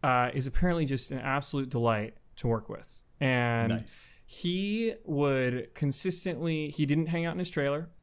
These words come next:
Speaker 1: He would sit around, like, playing cards with the rest of the cast and crew. He loved working with the other actors.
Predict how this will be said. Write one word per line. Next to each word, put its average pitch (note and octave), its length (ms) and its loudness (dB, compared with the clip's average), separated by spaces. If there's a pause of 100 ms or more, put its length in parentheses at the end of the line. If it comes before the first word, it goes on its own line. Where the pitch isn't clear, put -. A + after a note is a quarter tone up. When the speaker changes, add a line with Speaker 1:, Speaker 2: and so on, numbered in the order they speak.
(200)
Speaker 1:
He D3+ 220 -2
would C3 300 0
sit - 200 0
around, D3 280 -2
like, B2+ 160 -6
playing B2+ 260 0
cards D#3 520 0
with C#3+ 100 -6
the C#3+ 60 -2
rest C3 220 -2
of C3+ 60 -6
the B2 60 -6
cast A#2+ 320 -2
and - 100 -10
crew. F3 520 -2 (360)
He - 160 -6
loved C#3 560 2
working C3+ 360 -2
with B2 120 -4
the B2+ 100 -4
other A#2+ 200 -8
actors. E3 760 -2